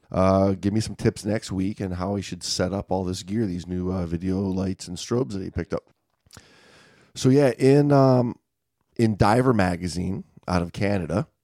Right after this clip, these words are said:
one of our favorites, back in, uh, volume forty-two, number seven, there was a great article that, that we had looked at for a while, written by Michel Gilbert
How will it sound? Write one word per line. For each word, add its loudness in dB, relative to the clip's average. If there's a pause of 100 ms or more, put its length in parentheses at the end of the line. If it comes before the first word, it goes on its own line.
(600)
one 0
of 0
our 0
favorites, -4 (420)
back 0
in, 2
uh, 0
volume 0
forty-two, 0
number 0
seven, -4 (640)
there 4
was 2
a 4
great 6
article 2
that, -4
that -6
we -6
had -6
looked -4
at -6
for -6
a -4
while, -8 (1120)
written -2
by -2
Michel 2
Gilbert -2